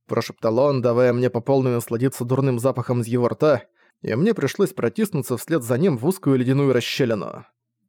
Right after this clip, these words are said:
Через несколько метров она резко изгибалась, полностью скрывая нас от основного прохода, и мы дружно затаили дыхание, пока дробный стук мерной поступи металлических ног не миновал наше укрытие.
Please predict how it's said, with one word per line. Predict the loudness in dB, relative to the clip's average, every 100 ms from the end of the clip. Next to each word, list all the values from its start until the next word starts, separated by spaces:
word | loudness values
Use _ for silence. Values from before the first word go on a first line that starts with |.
| _
Через | -14 -10 -8 -4
несколько | -4 -4 -2 0
метров | 0 0 0 -2
она | -2 0
резко | 0 0 -2
изгибалась, | -2 -2 0 2 2 -2
полностью | -2 0 0 -2 -6
скрывая | -4 0 2 2
нас | 0
от | -2
основного | -4 -2 0 2 2
прохода, | 0 0 2 4 0 -4 _ _ _ -2
и |
мы | 0 2
дружно | 2 2 2 0
затаили | 0 0 2 2
дыхание, | 0 0 2 2
пока | -2 0 0
дробный | 2 0 2 0
стук | -2 -4 0
мерной | 2 2 0
поступи | 0 -2 -2 -6
металлических | -2 0 2 0 -2 -4 -2
ног | 0 2
не | 0
миновал | 2 2 2 2
наше | 2 0 0
укрытие. | 0 0 0 0 -2 -8